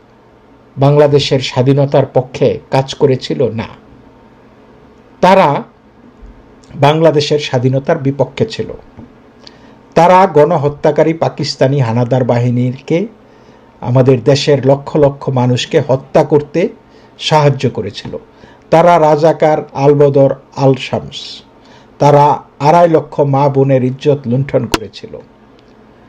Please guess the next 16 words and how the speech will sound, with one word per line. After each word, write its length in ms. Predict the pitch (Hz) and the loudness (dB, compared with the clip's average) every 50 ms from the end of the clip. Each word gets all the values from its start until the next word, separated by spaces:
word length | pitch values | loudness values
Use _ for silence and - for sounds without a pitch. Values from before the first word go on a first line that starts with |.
| - - - | -14 -4 0
নিশ্চয়ই 360 | 127 143 - - - 170 165 | 0 0 0 0 2 2 2
তারা 220 | 165 165 180 165 147 | 4 4 2 2 2
বাংলাদেশ 580 | 139 135 135 143 156 156 139 139 131 - - | 2 0 0 2 2 2 2 0 0 -2 -4
চায়নি, 380 | - 156 131 123 127 127 147 196 - - - - - - - - - - - - - - - - | -4 -4 -2 -2 -2 -4 -6 -8 -12 -18 -20 -20 -20 -20 -20 -20 -20 -20 -20 -20 -20 -8 -2 0
তারা 180 | 143 147 147 | 2 2 2
মুক্তিযুদ্ধের 760 | 143 156 165 160 - - 185 165 185 175 160 156 170 156 135 | 2 2 0 -2 -4 -10 -6 -4 -4 -4 0 2 2 2 2
ধারে 260 | 127 131 151 151 156 | 0 -2 0 0 0
কাছেও 360 | 151 165 156 151 - 170 139 | 2 0 0 0 2 0 0
ছিল 300 | 139 - - 131 120 127 | 0 0 -2 -2 0 0
না। 200 | 127 143 156 208 - - - _ _ _ - - - - _ - | -2 -2 -4 -8 -10 -16 -20 _ _ _ -20 -20 -20 -18 _ -4
অথচ 360 | 135 135 - 160 139 - 156 143 139 - - | -2 0 2 0 0 2 2 2 2 0 0
এই 380 | - 151 147 156 143 139 139 143 - - | 0 2 2 4 4 2 0 -2 -6 -8
আবু 300 | - 120 127 123 135 147 | -6 -4 -2 -2 -2 -2
সাইদকে 800 | 143 - - 147 139 135 127 131 - - - 147 123 113 120 139 - - - _ _ _ _ - - _ _ _ _ - | -2 0 2 2 2 2 0 -2 -6 -2 0 0 0 0 0 -4 -8 -12 -20 _ _ _ _ -20 -20 _ _ _ _ -2
নিয়ে 360 | 120 131 151 160 151 139 123 | 2 2 4 6 6 4 4
আজকে 520 | 117 107 - - - - 123 117 113 113 | 0 -4 -10 -8 -4 -2 -2 -2 -2 -4